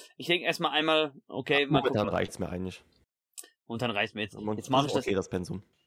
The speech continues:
Speaker 1: jetzt, jetzt, jetzt mach ich das aus, ne, und dann
Speaker 2: Ja, scheiß Viecher da immer.
Speaker 1: <laughs> No joke, aber ich hab hier einen scheiß Video. Das ist der Hund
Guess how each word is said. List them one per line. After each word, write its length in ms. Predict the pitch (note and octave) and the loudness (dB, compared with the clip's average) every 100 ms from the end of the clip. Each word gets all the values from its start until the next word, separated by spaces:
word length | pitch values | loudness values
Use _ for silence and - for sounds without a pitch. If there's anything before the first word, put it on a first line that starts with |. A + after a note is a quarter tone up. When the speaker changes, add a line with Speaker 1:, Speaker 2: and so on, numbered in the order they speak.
| _ | _
Speaker 1:
jetzt, 260 | C3 B2 - | -4 -2 -4
jetzt, 200 | B2+ A#2+ | -4 -4
jetzt 200 | A#2+ C3 | -4 0
mach 140 | C3 | 0
ich 80 | C3+ | -2
das 140 | A2+ | -4
aus, 280 | A#2+ B2+ C3+ | 0 2 0
ne, 140 | A#2+ A#2 | -4 -4
und 80 | A#2 | -4
dann 260 | A2+ A2 - _ _ _ _ - | -4 -8 -14 _ _ _ _ -8
Speaker 2:
Ja, 240 | F#2 F#2 - | -6 -6 -6
scheiß 280 | - F#2 - | -6 -6 -4
Viecher 280 | G2+ G2+ | -6 -4
da 140 | F#2+ F#2+ | -4 -2
immer. 220 | G2 G2+ - - - - - - _ _ _ | -4 -6 -8 -12 -14 -18 -20 -20 _ _ _
Speaker 1:
<laughs> 400 | B3+ - A3+ A3+ - - - _ | -6 -4 -2 -2 -6 -16 -20 _
No 180 | F#3 C4 | 4 4
joke, 280 | A3+ A3 - - - - | 4 0 -2 -14 -8 0
aber 160 | E3+ | 2
ich 140 | G3+ A#3+ | 4 4
hab 120 | A3 | 4
hier 160 | B3 | 4
einen 140 | D3+ C3 | 4 2
scheiß 280 | - C3 - | 2 0 0
Video. 140 | C#3 | -2
Das 80 | D3 | -2
ist 100 | D#3 | -2
der 140 | F3 E3+ | 2 4
Hund 400 | D3 F#3+ A#3 | 6 4 0